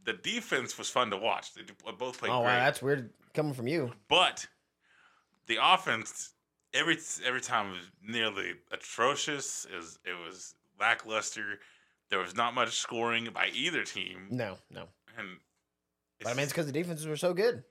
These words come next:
Speaker 2: Or
Speaker 1: Or the
Speaker 2: the
Speaker 1: quarterbacks are so bad.
Speaker 2: I mean, they didn't have a lot of time to throw. I mean, both teams, when they sent the house,
Speaker 1: That
Speaker 2: they
Speaker 1: kid
Speaker 2: s-, they sent five or six guys.
Speaker 1: So, uh,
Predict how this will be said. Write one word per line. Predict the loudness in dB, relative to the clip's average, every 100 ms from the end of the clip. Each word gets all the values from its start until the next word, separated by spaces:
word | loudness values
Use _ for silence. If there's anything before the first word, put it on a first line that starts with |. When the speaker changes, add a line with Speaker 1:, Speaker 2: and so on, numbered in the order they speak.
| _ -20 _ _ 0
Speaker 2:
Or | 4 4 2 -10 _
Speaker 1:
Or | 0 2
the | 4
Speaker 2:
the |
Speaker 1:
quarterbacks | 4 6 4 2
are | -8
so | -10
bad. | -6 -4 -4 -6 -12 _ _ _ _ _ _ _ _ -6
Speaker 2:
I |
mean, | -2 2
they | 2
didn't | 2
have | 0
a |
lot | 0 0
of |
time | -2 -6
to | -6
throw. | -8 -10 -14 _ _ _ _ _ _ _ _ -2
I |
mean, | 0 6
both | 8 8 6
teams, | 2 2 0
when | -2 0
they | 2 2
sent | 2 2
the | 4
house, | 8 8 6 2
Speaker 1:
That | 2 6
Speaker 2:
they | 8
Speaker 1:
kid | 8
Speaker 2:
s-, | 4 4
they | 6 6
sent | 6 4 4 2
five | 4 6 6 4
or | 0
six | 2 2 2
guys. | 2 2 0 -2
Speaker 1:
So, | 2 4 2 0 -2 0
uh, | 2 2